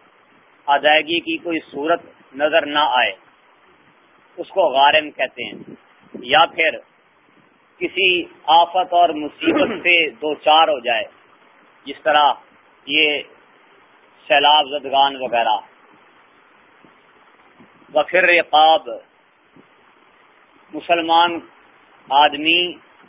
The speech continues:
کافروں کی قید میں ہے، اسے چھڑوانے کے لیے صدقے زکوٰۃ کا مال استعمال کیا جا سکتا ہے۔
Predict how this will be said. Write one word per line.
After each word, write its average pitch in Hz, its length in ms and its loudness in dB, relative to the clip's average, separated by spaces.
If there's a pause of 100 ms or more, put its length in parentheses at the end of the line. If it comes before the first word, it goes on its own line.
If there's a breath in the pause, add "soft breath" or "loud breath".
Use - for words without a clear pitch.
کافروں 175 560 0
کی 175 200 -8 (140)
قید 143 280 0
میں 139 240 -10
ہے، 101 180 -10 (920)
اسے 214 280 0
چھڑوانے 156 640 0
کے 143 140 -6
لیے 120 320 -8 (880)
صدقے 170 400 -2
زکوٰۃ 147 460 0
کا 147 140 0
مال 135 260 0 (100)
استعمال 120 420 -6
کیا 110 280 -14
جا 98 180 -16
سکتا - 380 -20
ہے۔ - 80 -20